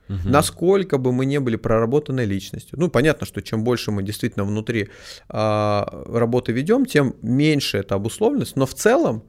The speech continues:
Speaker 2: она все равно на нас очень сильно влияет. И мы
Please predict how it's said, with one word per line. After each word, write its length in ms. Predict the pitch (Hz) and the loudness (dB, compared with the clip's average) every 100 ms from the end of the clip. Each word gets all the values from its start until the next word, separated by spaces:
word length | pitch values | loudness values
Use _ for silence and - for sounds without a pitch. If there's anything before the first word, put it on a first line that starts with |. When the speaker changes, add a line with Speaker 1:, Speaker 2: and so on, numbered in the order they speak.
| _ - - | _ -20 -2
Speaker 2:
она 220 | 123 165 | 2 2
все 180 | 165 147 | 2 2
равно 260 | 139 170 | 2 2
на 120 | 147 120 | 0 0
нас 220 | 120 - | -2 -4
очень 200 | 110 110 | -6 -8
сильно 260 | - 107 | -6 -4
влияет. 520 | 98 98 104 - - - _ - - - _ - | -2 -2 -2 -4 -8 -18 _ -20 -20 -20 _ -2
И 240 | 135 139 | 2 2
мы 260 | 120 135 165 | 2 0 -2